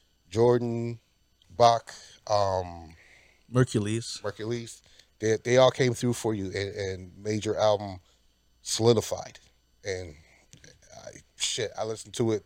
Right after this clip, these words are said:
Speaker 1: today four times. You know what I mean? 'Cause I couldn't believe how well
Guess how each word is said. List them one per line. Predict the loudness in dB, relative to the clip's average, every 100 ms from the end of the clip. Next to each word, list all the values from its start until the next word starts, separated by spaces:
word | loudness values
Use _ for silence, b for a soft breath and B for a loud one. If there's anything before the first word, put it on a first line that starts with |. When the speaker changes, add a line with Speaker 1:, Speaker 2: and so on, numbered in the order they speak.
| _
Speaker 1:
today | -18 0 2 2 -2 -12 _ _ _ _ _ _ _ _
four | -6 -4
times. | -4 -12 -14 -10 -10 -10 _ _ _ _ _ _ _ -10
You | -8
know |
what | -6
I |
mean? | -6 -4
'Cause | -2
I | -2
couldn't | 0 -4
believe | -4 -6 0
how | 0
well | 4 6 6 4